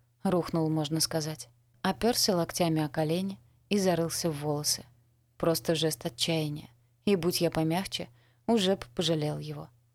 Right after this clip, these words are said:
На всякий случай я сделал несколько шагов, чтобы находиться поближе. Врага лучше держать на мушке. Костя от меня не отставал. Я сжимал его ладошку в руке.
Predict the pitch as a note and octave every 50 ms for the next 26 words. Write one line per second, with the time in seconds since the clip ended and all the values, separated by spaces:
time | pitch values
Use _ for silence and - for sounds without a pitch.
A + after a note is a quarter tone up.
0 | _ _ _ _ _ _ G3+ G3 F3 - - E3+ - - E3 - - D#3+ D#3+ D#3+
1 | - F#3+ F#3+ E3 F3 E3 D3+ C#3+ E3+ E3 D#3+ D#3+ D#3 D#3 D#3+ D#3 D3+ - - D#3
2 | D3 - D#3+ - - D#3 D3+ E3 F3+ F#3 - - - - _ _ _ - - -
3 | F#3+ E3 D#3 E3 E3 D#3 - F3+ E3 D#3 D3+ - - D3+ - F3 E3+ D#3 D#3 D#3+
4 | D3 - D#3+ D#3 - - _ _ _ _ _ _ _ _ G3 E3+ F3 E3+ D#3+ D#3
5 | E3+ G#3+ A#3 A#3 F#3+ - - E3 D3 C#3+ D#3 D3 C#3+ D3+ D3+ - - E3+ E3+ E3+
6 | F3+ F#3+ - - - - - - _ _ _ _ _ _ _ _ _ _ _ -
7 | - E3 D#3 - - - A#3 A#3 - - A#3+ A#3 G#3 F#3 F3 F3 F3+ F3+ F3 -
8 | - - F3 D3+ D#3 D3+ D3 - - _ _ _ _ _ _ G3 F#3 F3+ E3+ D3
9 | - E3 E3 E3 E3 E3+ F3+ F3 F3+ D#3+ E3 D#3+ D#3+ D#3+ D3 D3+ D3+ - - -
10 | D#3 D3+ D#3+ D#3 - - E3+ -